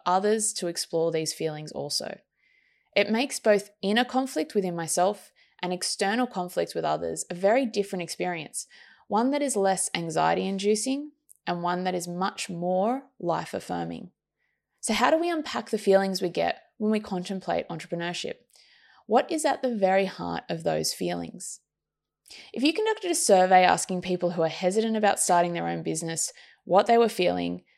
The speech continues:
the chances are they would say, "I'm scared of failing." If you dug a little deeper still, at the very heart of this, there will be some version of this sentiment.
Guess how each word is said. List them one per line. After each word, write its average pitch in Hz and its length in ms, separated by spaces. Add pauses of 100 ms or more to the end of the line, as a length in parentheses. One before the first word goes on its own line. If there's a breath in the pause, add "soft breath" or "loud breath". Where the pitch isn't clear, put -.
the - 80
chances 277 400
are 180 220
they 185 100
would 175 160
say, 175 480 (440)
"I'm 190 160
scared 165 420
of - 140
failing." 160 560 (520 loud breath)
If 214 120
you 233 60
dug 254 220
a 320 60
little 320 180
deeper 190 560
still, 185 640 (140)
at 208 120
the 196 80
very 240 440
heart 190 320
of 180 140
this, - 400 (380 loud breath)
there 208 100
will 214 80
be 226 100
some 233 380
version 180 440
of 165 180
this 170 200
sentiment. 156 640